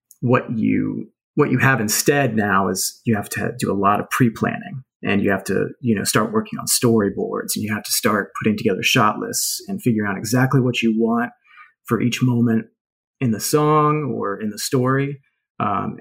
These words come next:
and so your, the work that you do maybe during the shoot can kinda, it maybe becomes a little more, um, uh, uh, like a, a little less intense at times, especially if you have more people working with you. But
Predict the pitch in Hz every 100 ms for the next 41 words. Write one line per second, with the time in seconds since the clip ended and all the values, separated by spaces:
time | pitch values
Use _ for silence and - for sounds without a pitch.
0 | - 131 107 - 131 117 104 - _ 127
1 | 123 131 123 117 123 _ _ - 135 135
2 | 165 175 151 139 135 143 131 127 120 120
3 | 127 135 117 - 113 107 - _ _ _
4 | _ _ _ _ _ _ - 147 131 139
5 | 131 120 104 - _ _ _ _ _ _
6 | _ _ 147 139 131 123 117 135 117 127
7 | 120 120 117 117 113 - _ _ _ _
8 | 123 113 117 113 123 107 _ _ _ _
9 | _ _ _ _ _ _ - _ _ _
10 | _ _ _ 147 131 - - _ - 170
11 | 156 156 156 165 165 143 147 143 151 135
12 | 160 160 - - 160 160 165 165 175 -
13 | - _ - 139 143 135 127 123 120 127
14 | 131 143 131 135 139 139 151 147 120 113